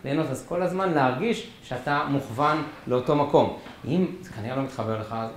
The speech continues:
מתחבר, אז בזה זה נגמר, ובאמת צריך לבנות חזון נכון. שלושה ממדים מורכבים מה-, מה-, מאותם, אה, טריפל בוטום ליין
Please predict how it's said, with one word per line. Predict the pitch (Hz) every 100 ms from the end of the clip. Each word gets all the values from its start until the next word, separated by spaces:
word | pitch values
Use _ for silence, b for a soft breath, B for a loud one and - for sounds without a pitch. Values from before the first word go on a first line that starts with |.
| -
מתחבר, | - 190 220 135
אז | 113
בזה | 113 131
זה | 131 143 143
נגמר, | 127 123 143
ובאמת | 123 131
צריך | - 127
לבנות | 127 131 - B -
חזון | - 117 135 127
נכון. | 123 131 107 - - - B B B B -
שלושה | - 139 226 240
ממדים | 240 196 160 247 240 233 - -
מורכבים | 143 139 147 202 208
מה-, | 170 151 151
מה-, | 131 127 120 -
מאותם, | 120 120 175 175
אה, | 151 147
טריפל | 170 175
בוטום | 160 170 165
ליין | 180 214